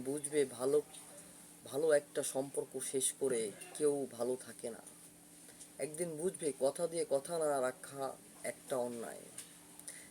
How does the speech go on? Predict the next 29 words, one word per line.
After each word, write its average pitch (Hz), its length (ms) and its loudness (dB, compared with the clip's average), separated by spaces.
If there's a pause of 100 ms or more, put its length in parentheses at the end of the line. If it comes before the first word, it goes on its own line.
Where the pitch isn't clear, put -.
সেদিন 196 260 2
চাইলেও 190 460 8
আর 160 140 8
নিজেকে 156 340 4
ভালো 123 280 2
রাখতে 127 320 2
পারবে 101 360 0
না। - 120 -8 (1120)
একদিন 123 380 0 (1040)
আমিও 226 260 4
সুখী 240 300 2
হব, 139 160 6 (640)
হয়েছি, 131 380 4 (840)
কিন্তু 247 400 -2 (420)
সেই 190 240 2
আমি 170 240 2 (320)
আর 131 220 0
তোমার 165 280 4
মাঝে 147 320 0
সুখ - 220 -6
খুঁজব 123 300 -4
না, - 140 -4 (720)
এখনও 190 380 2
খুঁজি 120 240 -2
না। 95 120 -6 (1600)
তোমার 202 320 6
দেওয়া 208 160 10
প্রতিটি 196 340 2
অবহেলা 170 440 8